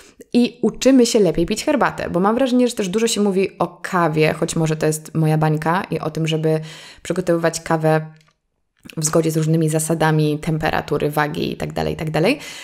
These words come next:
ale to samo dotyczy herbaty. Herbata nie powinna stać w wodzie przez godzinę, jak sobie ją popijamy, więc tutaj też taka może inspiracja. No i dla mnie też fajną rzeczą jest to, że jak mamy herbatę w dzbanku, to możemy sobie pić z naszych małych czarek. Nie wiem, ja jestem jedną z tych osób, które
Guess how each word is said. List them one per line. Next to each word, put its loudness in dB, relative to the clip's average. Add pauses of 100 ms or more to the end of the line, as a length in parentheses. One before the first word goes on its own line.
(140)
ale 0
to 2
samo 0
dotyczy -2
herbaty. 0 (480)
Herbata 0
nie 0
powinna 2
stać -2
w -4
wodzie 2
przez -4 (220)
godzinę, 0
jak -4
sobie -4
ją 0
popijamy, -6 (180)
więc -6
tutaj -8
też -6 (460)
taka -8 (200)
może -6
inspiracja. -2 (480)
No 4
i 4
dla 6
mnie 4
też -2
fajną 2
rzeczą -2
jest -2
to, -2
że -2
jak -4
mamy 0
herbatę -4
w -6
dzbanku, -2
to -6
możemy -2
sobie -2
pić -6
z -8
naszych -6
małych -6
czarek. -6
Nie -8
wiem, -12
ja -12
jestem -8
jedną -2
z 0
tych -4
osób, -2
które -4